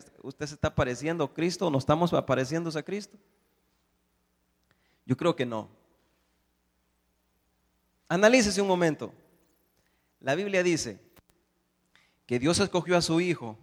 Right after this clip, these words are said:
para que Él fuera el primogénito y que muriera en nuestro lugar,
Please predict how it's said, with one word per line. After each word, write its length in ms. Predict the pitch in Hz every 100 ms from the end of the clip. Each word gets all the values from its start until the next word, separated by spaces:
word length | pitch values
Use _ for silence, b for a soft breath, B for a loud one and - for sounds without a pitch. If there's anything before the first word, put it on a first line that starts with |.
| _ _ _ _
para 220 | - 113 120
que 120 | 147
Él 100 | 151
fuera 680 | 151 151 139 110 - _ _ _ _ -
el 140 | 117
primogénito 680 | - 117 117 135 127 113 98 101 _ _ _ _ _ _ _ _ _ _ _ _ _ _ _ _ _ _
y 120 | -
que 240 | 147 165 147
muriera 360 | 143 131 170
en 80 | 175
nuestro 380 | 156 220 - 180
lugar, 580 | 156 123 117 107 123